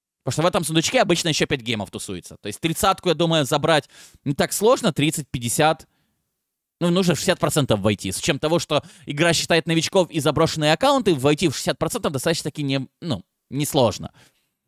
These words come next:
То есть у нас здесь будет в районе так сорока гемов, ну, восемь,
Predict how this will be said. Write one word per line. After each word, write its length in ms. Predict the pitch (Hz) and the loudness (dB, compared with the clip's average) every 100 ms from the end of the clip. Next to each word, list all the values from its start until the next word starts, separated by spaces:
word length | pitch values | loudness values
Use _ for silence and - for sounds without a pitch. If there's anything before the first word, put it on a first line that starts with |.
| _ _ _ _ | _ _ _ _
То 60 | 147 | -2
есть 140 | 147 | 0
у 40 | 170 | 2
нас 140 | 180 | 2
здесь 160 | 156 131 | 2 2
будет 320 | 156 160 - | 2 2 0
в 60 | |
районе 260 | 135 151 151 | 0 2 0
так 160 | 143 - | -2 -2
сорока 380 | 151 151 156 | -2 0 -2
гемов, 340 | 143 214 285 - | 0 0 0 -2
ну, 140 | - 123 | -2 0
восемь, 520 | 95 175 202 170 | 4 2 2 0